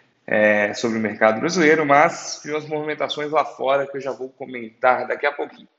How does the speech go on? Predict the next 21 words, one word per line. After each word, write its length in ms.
Falando 220
um 40
pouquinho 280
da 100
semana 300
passada, 600
quem 220
viu 120
o 60
nosso 320
call 180
de 120
fechamento 580
aí 160
já 100
tá 140
sabendo, 500
quem, 380
quem 140
não 160
viu, 340